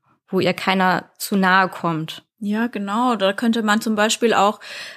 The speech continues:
Speaker 2: ähm, als so ein Grundbedürfnis natürlich auch zum Beispiel gute Nahrung könnte man nennen, weil wenn die Katze fit ist und es der Katze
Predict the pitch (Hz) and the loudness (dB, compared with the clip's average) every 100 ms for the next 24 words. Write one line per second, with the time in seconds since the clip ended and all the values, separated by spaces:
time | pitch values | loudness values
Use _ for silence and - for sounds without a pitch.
0 | - 208 208 - 214 226 214 208 226 233 | -6 -2 0 0 0 2 2 2 2 2
1 | 226 208 233 240 233 220 214 220 220 208 | 0 2 2 2 0 0 -2 -2 -2 -4
2 | 220 226 226 - 214 254 277 247 226 247 | -2 0 0 -2 -2 0 2 4 4 4
3 | 247 233 226 220 208 202 208 202 208 202 | 2 0 0 0 0 -2 0 0 0 -2
4 | 208 214 208 202 202 202 208 - - - | -2 -2 -4 -2 -2 0 -2 -6 -12 -4
5 | 208 208 208 208 226 220 220 214 240 254 | -2 -2 -4 -2 -2 0 -2 0 0 2
6 | - 220 226 202 202 - 208 220 208 - | 2 2 0 -2 -2 -2 0 -2 -2 -2
7 | 196 202 | -2 -2